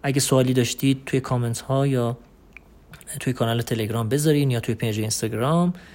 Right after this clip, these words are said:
و شما می‌تونید مثال‌های دیگه‌ای بذارید که بقیه مخاطبا ازش استفاده بکنن. و یه نکته نهایی هم این که دقت کردید توی همین پادکست هم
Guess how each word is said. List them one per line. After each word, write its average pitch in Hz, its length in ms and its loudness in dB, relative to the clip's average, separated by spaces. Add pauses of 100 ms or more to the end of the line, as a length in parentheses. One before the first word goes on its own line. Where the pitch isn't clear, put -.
(440)
و 131 180 4
شما 135 260 2
می‌تونید 151 340 6
مثال‌های 131 340 4
دیگه‌ای 131 280 2
بذارید 135 360 2
که - 100 -4
بقیه 117 440 0
مخاطبا 117 460 -2
ازش 117 240 -4
استفاده 117 440 -2
بکنن. 170 600 2 (600)
و 117 580 2
یه 135 120 2
نکته 127 300 2
نهایی 113 380 0
هم 151 100 4
این 175 140 6
که 160 380 4
دقت 139 300 2
کردید 143 320 2
توی 123 160 -4
همین 143 280 2
پادکست 120 580 -4
هم 113 260 -6